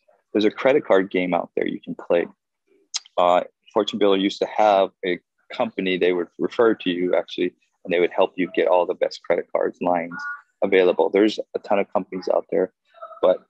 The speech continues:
for free, I just went on to, um, the Points Guy.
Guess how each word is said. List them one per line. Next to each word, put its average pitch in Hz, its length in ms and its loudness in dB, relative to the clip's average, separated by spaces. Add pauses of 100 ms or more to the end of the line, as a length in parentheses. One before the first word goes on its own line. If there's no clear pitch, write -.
(160)
for 110 100 0
free, 120 560 2
I 95 100 4
just 95 240 -4
went 98 140 0
on 95 160 0 (120)
to, 95 260 -2
um, 87 200 -4 (1080)
the 107 80 0
Points - 340 -4
Guy. - 240 -2